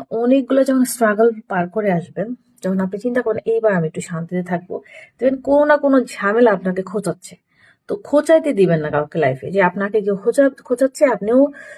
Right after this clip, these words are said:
চুপ করে আছেন। যেন একটা সময় চুপ করে শুনতাম, কিন্তু এখন আমি আর চুপ করে শুনি না। কারণ শুনলে দেখা যাচ্ছে এই জিনিসটা আমার সাথে পরের, পরবর্তী আবার হবে।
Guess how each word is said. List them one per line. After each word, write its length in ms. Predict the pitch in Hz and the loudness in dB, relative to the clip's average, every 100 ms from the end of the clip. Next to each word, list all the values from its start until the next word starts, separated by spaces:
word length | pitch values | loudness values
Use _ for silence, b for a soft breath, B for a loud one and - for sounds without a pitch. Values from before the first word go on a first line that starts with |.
| B | B
চুপ 140 | - 339 | -2 0
করে 260 | - 220 | 4 4
আছেন। 160 | 170 175 | 4 2
যেন 140 | 208 | 0
একটা 200 | 226 233 | 0 -4
সময় 160 | 277 294 | -4 -2
চুপ 160 | 294 285 | -2 2
করে 140 | 233 | 2
শুনতাম, 360 | - 208 165 156 | 2 -8 -6 -6
কিন্তু 200 | 185 220 | -6 -2
এখন 140 | 247 | 0
আমি 120 | 262 | 2
আর 60 | 247 | 0
চুপ 180 | 247 233 | -2 -2
করে 120 | 214 | -2
শুনি 300 | 208 220 185 | -2 -2 -2
না। 400 | 135 - - 139 - 254 | -2 -10 -12 -12 -8 -4
কারণ 180 | 277 269 B B B B - | -2 -2 B B B B -10
শুনলে 380 | - 349 370 | -2 0 4
দেখা 200 | 349 302 | 4 4
যাচ্ছে 200 | 277 269 | 2 4
এই 100 | 262 | 4
জিনিসটা 260 | 233 240 247 | 4 2 2
আমার 120 | 202 | 0
সাথে 200 | 196 208 - | -2 -6 0
পরের, 240 | 202 202 | 2 2
পরবর্তী 440 | 202 226 226 226 | 2 0 0 -4
আবার 220 | 160 156 165 | -4 -2 -4
হবে। 200 | 147 | -6